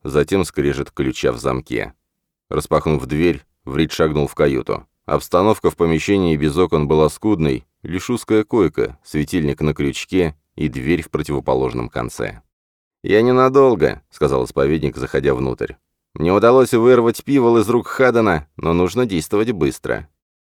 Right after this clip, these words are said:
Отступив в сторону, исповедник Витхаас оперся на клюку из дерева ядовитой ольхи. Его голос прозвучал скрежетом камней. «Есть какие-либо известия от Скерина?»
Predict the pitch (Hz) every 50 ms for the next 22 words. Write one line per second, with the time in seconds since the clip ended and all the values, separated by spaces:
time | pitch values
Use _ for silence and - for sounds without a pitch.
0 | _ _ _ _ _ _ _ _ - - 71 - - 73 - - 73 64 - -
1 | - - 85 80 73 69 64 58 58 60 - _ - - - - - 85 85 90
2 | 92 85 85 78 80 80 - - - 92 95 95 92 82 - 85 76 - - 101
3 | 101 95 90 - 90 82 80 80 80 78 - 82 80 80 76 - 95 95 85 80
4 | 69 64 67 85 98 95 87 85 76 73 69 62 73 71 69 73 71 71 73 71
5 | - 71 71 69 67 - - 64 57 50 50 - _ _ _ _ _ - 64 67
6 | 65 65 64 60 76 80 73 69 - - - 69 65 62 62 64 - - 71 67
7 | - - - - 78 76 71 64 64 64 - 69 62 - 69 67 69 69 69 67
8 | 62 55 52 - _ _ _ _ _ _ _ _ _ _ _ _ _ - - 60
9 | 69 80 90 95 - - - 82 78 - 90 85 82 82 78 82 80 76 85 90
10 | 92 85 80 - - 87 85 82 78 - - - - 95 87 76 71 67 62 55
11 | 50 -